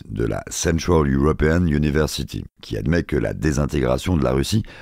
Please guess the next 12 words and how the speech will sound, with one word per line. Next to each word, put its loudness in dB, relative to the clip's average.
poserait 0
d'énormes 2
problèmes, 0
dont 2
celui 0
de 0
l'arsenal 0
nucléaire 0
et 0
des -2
conflits -4
frontaliers. -6